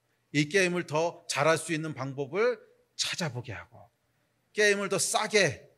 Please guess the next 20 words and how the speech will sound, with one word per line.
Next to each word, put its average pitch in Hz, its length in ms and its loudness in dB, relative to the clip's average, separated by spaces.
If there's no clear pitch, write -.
싸게 202 580 0
그, 165 480 -4
어, 127 720 -4
싸게 160 300 -6
그걸 160 160 -10
뭐지? 139 440 -14
아이템? 160 420 -6
아, - 60 -16
아, 107 80 -18
템? 180 280 -8
템? 190 280 -14
템 190 160 -12
맞아? 160 300 -8
예. 117 240 -10
템을 220 300 2
싸게 226 320 4
구할 190 240 2
수 180 140 -6
있는 170 160 -4
방법을 151 600 -4